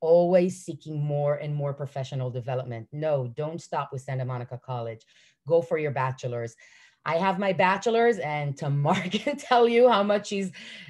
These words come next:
she's trying to get me into my M A, and I know I'm gonna do it soon, and I will.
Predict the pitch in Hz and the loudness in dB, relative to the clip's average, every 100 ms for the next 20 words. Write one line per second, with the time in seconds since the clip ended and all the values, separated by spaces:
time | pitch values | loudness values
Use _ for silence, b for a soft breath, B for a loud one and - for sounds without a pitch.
0 | - - 214 180 240 226 226 214 226 233 | -12 -6 -6 2 4 6 4 4 4 4
1 | 220 233 233 202 202 214 208 202 233 185 | 0 0 0 2 2 2 4 6 6 6
2 | 175 180 160 196 202 233 269 269 269 233 | 2 0 0 2 4 4 4 4 2 2
3 | 285 254 - 277 240 196 214 - 190 208 | 4 4 4 4 4 4 0 -4 0 4
4 | 226 220 175 170 | 6 8 8 4